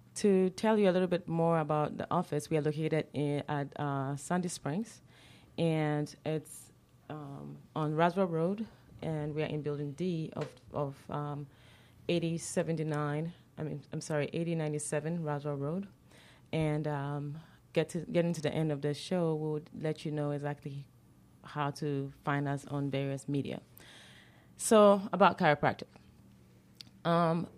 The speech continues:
I would like to ex-, stress the fact that, you know, everybody knows that your brain controls everything that your body does. And in order for your brain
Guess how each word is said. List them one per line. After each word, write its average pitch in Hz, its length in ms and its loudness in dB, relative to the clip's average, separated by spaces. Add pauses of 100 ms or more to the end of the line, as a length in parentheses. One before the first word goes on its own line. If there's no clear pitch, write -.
(160)
I 175 120 8
would 180 100 8
like 208 240 4
to 185 100 2
ex-, - 180 -4
stress 190 440 6
the 160 100 0
fact 160 320 0
that, 156 300 2
you 151 140 -2
know, 143 220 0
everybody 185 440 2
knows 156 480 4
that 139 200 0
your 135 120 0
brain 139 340 2
controls 135 720 -4
everything 127 460 -2
that 120 180 -6
your 110 80 -2
body 85 240 -8
does. - 360 -12 (600)
And 139 440 4
in 165 120 2
order 160 160 4
for 160 160 -2
your 143 140 2
brain 147 460 0